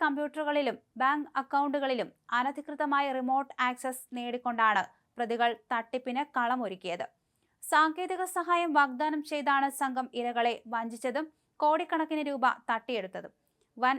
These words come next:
സൈബർ തട്ടിപ്പാണ് സി ബി ഐ പുറത്തു കൊണ്ടുവന്നിരിക്കുന്നത്. നിരവധി അമേരിക്കൻ പൗരന്മാരാണ് ഇന്ത്യക്കാരായ ഈ തട്ടിപ്പുകാർക്ക് ഇരയായത്. രണ്ടായിരത്തി ഇരുപത്തിമൂന്ന് രണ്ടായിരത്തി ഇരുപത്തഞ്ച്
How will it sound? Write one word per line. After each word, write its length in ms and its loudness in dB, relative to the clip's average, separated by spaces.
സൈബർ 440 2
തട്ടിപ്പാണ് 500 2
സി 100 -8
ബി 120 -4
ഐ 40 0
പുറത്തു 340 -2
കൊണ്ടുവന്നിരിക്കുന്നത്. 720 -6
നിരവധി 400 0
അമേരിക്കൻ 440 -2
പൗരന്മാരാണ് 720 2
ഇന്ത്യക്കാരായ 760 -2
ഈ 40 -4
തട്ടിപ്പുകാർക്ക് 760 -4
ഇരയായത്. 440 -4
രണ്ടായിരത്തി 380 4
ഇരുപത്തിമൂന്ന് 600 -2
രണ്ടായിരത്തി 380 -2
ഇരുപത്തഞ്ച് 460 -6